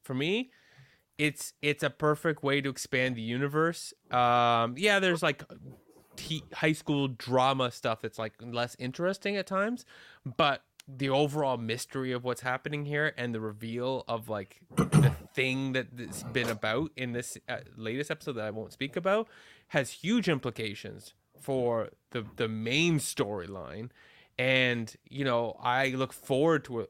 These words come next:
the third season even more for the boys because of what's coming up in this. And I hope that, like, after we get through the third season, if,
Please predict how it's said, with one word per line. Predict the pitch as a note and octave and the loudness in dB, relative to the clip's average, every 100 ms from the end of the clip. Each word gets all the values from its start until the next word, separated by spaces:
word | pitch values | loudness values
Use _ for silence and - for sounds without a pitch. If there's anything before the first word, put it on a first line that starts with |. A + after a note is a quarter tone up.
| _ | _
the | A#2+ | -8
third | - A#2+ A#2 | 0 0 0
season | C3 A#2+ A2 A2+ - | -4 -6 -6 -10 -8
even | F#3 F#3 C#3 B2 | -2 0 2 2
more | B2 C3 F3+ E3 B2 | 2 4 6 6 4
for | A#2+ B2 | -2 -6
the | G#2+ | -6
boys | A2 A2 G2+ G#2 | -4 -4 -4 -8
because | G2+ B2+ A2+ | -10 -8 -6
of | G#2+ | -6
what's | G#2+ | -8
coming | - A2+ G#2 G2 | -6 -6 -6 -6
up | F2+ | -6
in | G2 | -8
this. | G2 B2 - - - - - | -8 -10 -12 -18 -20 -20 -2
And | D3 D3 D3 C#3 - - - | 0 2 0 -2 -8 -6 2
I | F#3+ | 2
hope | F3 F3 - | 4 0 0
that, | D#3+ | -2
like, | C3+ B2 - _ _ | 0 -2 -4 _ _
after | B2+ C3+ C#3+ | 0 0 -2
we | C3+ | -4
get | C#3 | -4
through | C#3+ | -6
the | C3 | -6
third | C3+ C#3 C3+ | 0 0 0
season, | C3+ C#3+ D3+ | -4 -4 -4
if, | C3+ | -4